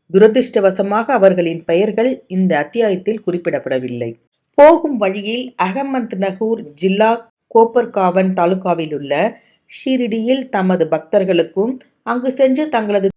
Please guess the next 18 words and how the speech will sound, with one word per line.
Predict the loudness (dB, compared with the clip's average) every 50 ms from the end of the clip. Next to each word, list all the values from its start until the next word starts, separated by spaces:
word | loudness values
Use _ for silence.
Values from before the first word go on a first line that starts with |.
| _ _
திறமைகளை | _ -2 0 0 0 -2 -2 -2 -2 -2 -2 -2 -4
காட்டிய | 0 2 4 4 4 2 -2 -4 0 0 0 0 2
திறமைசாலிகளுக்கும் | 0 0 0 0 -2 -2 -2 -2 -2 0 0 0 -2 -2 -2 -2 -2 -2 0 0
தினந்தோறும் | 0 0 0 0 2 2 2 2 0 -2
பணத்தை | -4 -4 -4 -4 -4 -4 -4 -2 -2 -4 -4 -8 -14 _ -20 -20 -20 _ _ _ -4
விநியோகித்து | -2 2 4 4 4 2 2 -2 -4 -4 2
வரும் | 4 4 4 4 4 0 -2 -4 -6
தாராளமும் | -4 -2 0 2 2 2 2 0 0 -2 -4 -4 -4 -6 -8 -8
அமைதியும் | -8 -6 -4 -4 -4 -4 -4 -6 -6 -6 -6 -6 -8 -10 _ -8 -6
சாந்தியும் | -4 -4 -4 -4 -6 -6 -6 -4 -4 -4
உடைய | -4 -4 -4 -2 0 2 2 0 0 -4 -2
பெரும் | 0 0 0 0 -2 -4
ஞானி | -4 -2 -2 -2 -4 -4 -4
ஒருவர் | -4 -4 -2 -2 -4 -4 -4
இருக்கிறார் | -8 -10 -8 -6 -4 -2 -2 -2 -2
என்று | -4 -6 -8 -8 -8 -6 -6 -6 -8 -10 _ -6
அவர்கள் | -6 -6 -6 -6 -6 -6 -6 -6
கேள்விப்பட்டார்கள். | -4 -6 -6 -6 -6 -10 -10 -10 -10 -8 -8 -8 -6 -6 -6 -8 -8